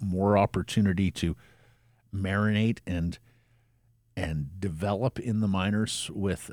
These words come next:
Abbotsford. And, and the other thing, um, about this is, look, DeSmith was coming off a wretched year. He had been a good goaltender in the past. He was coming off a wretched year. The Montreal Canadiens just wanted to move him along as soon as possible.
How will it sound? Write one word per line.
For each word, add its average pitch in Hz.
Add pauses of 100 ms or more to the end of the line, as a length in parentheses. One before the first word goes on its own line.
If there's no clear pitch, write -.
Abbotsford. 127
And, 143 (400)
and 165
the 151
other 208
thing, 156 (100)
um, 135
about 135
this 165
is, 139
look, 220 (240)
DeSmith -
was 156
coming 135
off 135
a 90
wretched 92
year. 135 (140)
He 131
had 131
been 196
a 233
good 160
goaltender 202 (640)
in 131
the 123
past. 143
He 117
was 90
coming 190
off 170
a 131
wretched 123
year. 123
The 87
Montreal 113
Canadiens 123
just -
wanted 85
to -
move 78
him 131
along 113
as 85
soon 123
as 101
possible. 160